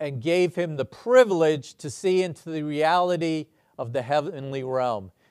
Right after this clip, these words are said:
These verses will take up about three chapters worth preparing Ezekiel for his ministry.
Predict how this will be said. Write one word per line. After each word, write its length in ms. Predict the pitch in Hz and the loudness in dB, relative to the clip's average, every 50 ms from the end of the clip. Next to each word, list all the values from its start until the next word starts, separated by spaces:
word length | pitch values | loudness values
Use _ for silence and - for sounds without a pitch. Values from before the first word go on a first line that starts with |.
| _ _ | _ _
These 260 | - 165 170 170 151 131 | -4 -2 -2 -2 -4 -4
verses 600 | 143 180 180 185 - - - 165 147 131 107 - | -2 0 0 0 -2 -2 -6 -6 -6 -6 -8 -10
will 120 | 135 123 | -12 -12
take 320 | - - 170 170 151 139 | -8 -4 -4 -4 -2 -2
up 140 | 175 151 127 | -4 -6 -6
about 380 | 151 139 127 135 131 123 - _ | -6 -4 -2 -2 -2 -2 -4 _
three 400 | - - 160 175 185 208 214 196 | -14 -8 -4 -2 0 0 -2 -4
chapters 680 | - - - 196 190 190 190 185 - - 156 139 117 107 | -8 -6 -2 -2 0 0 0 -2 -4 -6 -6 -6 -6 -6
worth 400 | 120 123 123 120 117 110 - _ _ _ _ _ _ _ _ _ _ _ _ | -4 -2 -2 -2 -2 -4 -8 _ _ _ _ _ _ _ _ _ _ _ _
preparing 840 | 170 156 - - - - 208 233 233 233 220 202 175 160 151 160 156 | -4 -4 -4 -4 -2 2 4 6 8 8 8 6 4 0 -2 -4 -6
Ezekiel 800 | 143 135 120 135 147 180 185 175 165 - 170 156 147 131 127 | -6 -6 -4 -4 -2 -2 -2 -2 -2 -4 -2 0 0 0 -2
for 220 | 113 - 143 135 127 | -4 -6 -6 -4 -4
his 180 | 127 113 104 | -4 -6 -8
ministry. 720 | 120 131 135 135 147 135 - - - - 107 101 90 85 | -6 -6 -6 -4 -4 -8 -8 -12 -14 -12 -12 -12 -12 -12